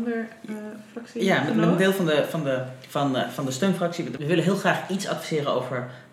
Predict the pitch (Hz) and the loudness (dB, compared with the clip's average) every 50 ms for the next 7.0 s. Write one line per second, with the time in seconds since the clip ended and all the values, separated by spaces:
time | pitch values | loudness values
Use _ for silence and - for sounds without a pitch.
0 | - - - 151 - - 143 123 117 113 113 123 120 131 131 - - 139 - 131 | -14 -4 -2 -2 0 2 2 2 2 2 0 -2 -4 -2 -4 -2 0 -2 -2 -2
1 | 127 - - - 139 135 135 123 123 110 107 120 - 135 123 120 117 - 107 87 | -4 -4 -2 0 2 2 2 2 0 -2 -2 -2 -2 -2 -4 -4 -4 -6 -6 -4
2 | 110 120 123 127 127 - - - - - - 110 131 - - 135 127 123 - 123 | 0 0 0 0 0 -4 -10 -12 -12 -10 -8 -8 -8 -6 -6 -6 -6 -6 -6 -6
3 | 120 117 120 - - - - 135 143 143 143 - 135 127 147 160 170 - - 139 | -6 -6 -8 -10 -16 -16 -10 -6 -4 -4 -2 -2 -2 2 2 2 2 2 -2 -2
4 | 147 131 131 120 117 123 139 135 123 - 135 120 107 - 120 113 107 107 - - | -2 -2 0 0 0 0 -2 -2 -4 -2 -4 -4 -4 -4 -4 -4 -4 -4 -6 -6
5 | 107 - - - - 107 104 104 104 107 - - - 92 95 - - - - - | -6 -8 -10 -10 -10 -10 -10 -8 -10 -10 -12 -16 -18 -18 -18 -18 -18 -20 -20 -20
6 | - - - - - - - 123 123 113 - - - - 117 107 101 95 92 | -20 -20 -20 -20 -16 -8 -6 -2 -2 -2 -2 -4 -4 -2 0 0 0 0 -2